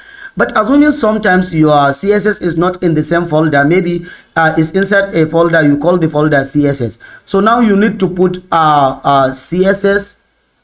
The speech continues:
then you put forward slash. The way we did, uh, link inside H T M L, that's what I said. If you watch that series, it will help you a lot, okay, understanding wannan series. And saboda lokacin mu yi bayanin,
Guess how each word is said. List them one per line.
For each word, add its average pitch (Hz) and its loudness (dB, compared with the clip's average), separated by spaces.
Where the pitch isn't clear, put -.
then 165 0
you 165 4
put 165 0
forward 151 2
slash. 131 -2
The 165 0
way 240 4
we 247 2
did, 220 -2
uh, 147 2
link 180 2
inside 170 0
H 156 -2
T 143 0
M 139 0
L, 135 -2
that's 180 0
what 226 2
I 175 0
said. 180 -4
If 165 2
you 147 -2
watch 180 -2
that 180 0
series, 156 0
it 139 -6
will 139 -2
help 160 -2
you 151 0
a 131 0
lot, 147 0
okay, 156 -2
understanding 156 0
wannan 143 2
series. 135 -2
And 135 -2
saboda 156 -2
lokacin 185 0
mu 170 0
yi 175 4
bayanin, 165 2